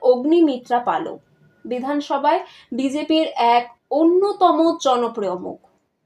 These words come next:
মিডিয়ার দাপট, রাজপথে সরব এবং তরুণ ভোটারদের কাছে গ্রহণযোগ্যতা, সব মিলিয়ে তিনিও এক শক্তিশালী প্রার্থী। তৃতীয় নাম শ্রমিক ভট্টাচার্য।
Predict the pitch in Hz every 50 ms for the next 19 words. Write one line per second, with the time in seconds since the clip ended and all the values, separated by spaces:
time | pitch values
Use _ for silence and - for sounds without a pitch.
0 | _ _ - 254 240 254 247 269 285 294 285 247 226 233 247 240 240 240 - 320
1 | 359 392 370 - 233 220 214 220 269 - - - 311 294 285 285 285 277 285 -
2 | 294 285 285 311 359 392 381 - - - 247 262 294 330 269 202 185 - - _
3 | _ _ _ _ _ - 302 311 330 339 381 403 440 480 403 277 277 262 247 247
4 | 285 285 285 262 277 277 277 277 - 247 220 220 220 - 320 339 330 240 240 -
5 | 226 220 226 233 262 254 262 254 233 208 196 - - 185 185 - - - - _
6 | _ _ _ _ - - _ _ - - 339 - - 247 226 233 240 247 269 277
7 | 311 349 370 370 - _ - 294 302 320 359 359 349 247 453 349 - - - -
8 | _ - 247 247 349 - - - - - - 339 330 330 - _ - 359 339 -
9 | 277 220 196 180 180 - 160 - - - 220 190 - _ _ _ _ _ _ _
10 | _ _ _ _ _ _ _ - 294 311 320 - 320 330 330 320 311 311 330 403
11 | 539 - - _ _ _ _ - - - 320 320 330 330 359 370 359 359 277 262
12 | 233 214 - 226 214 214 208 185 - - -